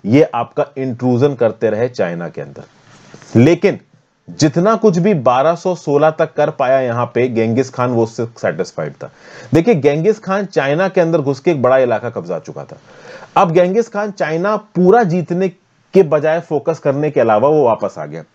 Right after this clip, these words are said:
जो भी गेंगिस खान के आप कह लो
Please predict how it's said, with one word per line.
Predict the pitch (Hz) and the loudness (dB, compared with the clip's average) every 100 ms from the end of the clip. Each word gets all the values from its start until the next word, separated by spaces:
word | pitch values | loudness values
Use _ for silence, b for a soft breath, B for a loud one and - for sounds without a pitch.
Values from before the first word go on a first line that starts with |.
| _ b b b | _ b b b
जो | 110 123 | 2 4
भी | 131 | 4
गेंगिस | 147 139 131 147 | 2 0 -2 -4
खान | - 131 131 | -4 -4 -2
के | 131 143 139 b b | 2 2 0 b b
आप | 123 123 | -2 0
कह | 127 | 0
लो | 139 135 | 2 0